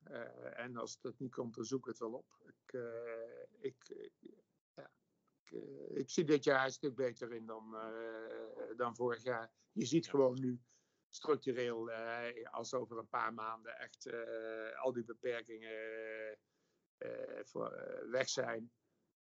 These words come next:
Speaker 1: dan, eh, ja, dan zie ik toch wel, eh, ook voor de branche, ik, eh, een, eh, een aardig herstel, eh, optreden.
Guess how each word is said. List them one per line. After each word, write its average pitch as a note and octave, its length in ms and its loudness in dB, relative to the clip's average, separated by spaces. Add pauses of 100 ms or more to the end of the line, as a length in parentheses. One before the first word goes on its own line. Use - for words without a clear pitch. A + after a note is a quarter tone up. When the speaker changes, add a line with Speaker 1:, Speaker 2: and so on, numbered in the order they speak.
(120)
Speaker 1:
dan, G#2+ 420 -2
eh, D#2+ 960 -4 (1300)
ja, A#2+ 280 4
dan A#2 160 -4
zie B2 160 -6
ik A#2 60 -12
toch A2 180 -6
wel, A2 400 -4
eh, A2+ 240 -6
ook - 320 -8
voor A2+ 320 2
de A2 100 -6
branche, A2+ 520 -2
ik, G#2+ 140 -12
eh, A2+ 80 -2 (400)
een, A2+ 140 -10
eh, - 520 -12
een - 120 -12
aardig A#2 320 2
herstel, A2+ 580 -2
eh, A#2 760 -10 (300)
optreden. A#2+ 560 -6